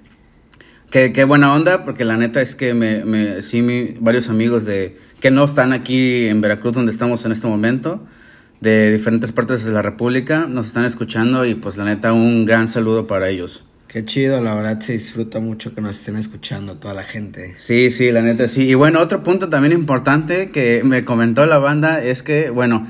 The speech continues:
Speaker 1: también quiero aclarar que este programa lo va a hacer solo Antonio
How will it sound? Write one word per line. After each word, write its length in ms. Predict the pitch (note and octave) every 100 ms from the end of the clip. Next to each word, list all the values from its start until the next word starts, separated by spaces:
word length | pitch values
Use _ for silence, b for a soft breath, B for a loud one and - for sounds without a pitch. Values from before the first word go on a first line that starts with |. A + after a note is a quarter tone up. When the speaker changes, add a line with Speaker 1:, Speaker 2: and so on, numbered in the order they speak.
| B B B B B _ -
Speaker 1:
también 320 | C3 D#3 F3+
quiero 160 | F3+
aclarar 340 | F3+ D3 D3 D#3+
que 200 | E3+ C#3+
este 180 | D3 D#3+
programa 460 | C#3 C3 D3+ F3+
lo 100 | E3
va 60 | C3+
a 20 |
hacer 160 | C3+ D#3
solo 220 | D3 D3
Antonio 600 | C3+ B2 D3 D#3+ E3 A3+